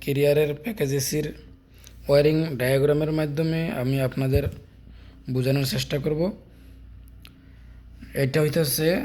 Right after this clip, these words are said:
থার্মোস্ট্যাটের যেই লাইন হইতেছে ক্যারিয়ার এসির আর সি,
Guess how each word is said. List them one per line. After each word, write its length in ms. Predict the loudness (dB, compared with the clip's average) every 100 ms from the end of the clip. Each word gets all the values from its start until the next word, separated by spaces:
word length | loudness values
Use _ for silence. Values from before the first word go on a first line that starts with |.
| -6 -10 -6
থার্মোস্ট্যাটের 760 | 0 0 0 -2 -4 -2 -2
যেই 300 | 0 -2 -2 -8 -16 -20 -12 -4
লাইন 360 | 2 4 4
হইতেছে 600 | 2 0 -2 -4 -4 -4 -6 -14 -20 -20 -20 -6
ক্যারিয়ার 360 | -2 0 2
এসির 320 | 0 0 -2 -4 -12 -20 -20 -20 -20 -20 -20 -20 -20 -20 -20 -20 -20 -20 -20 -20 -20 -20 -20 -20 -16 0
আর 400 | 4 6 6 4 -2 -16 -20 -20 -20 -20 -20 -20 -20 -20 -14
সি, 480 | -6 0 2 0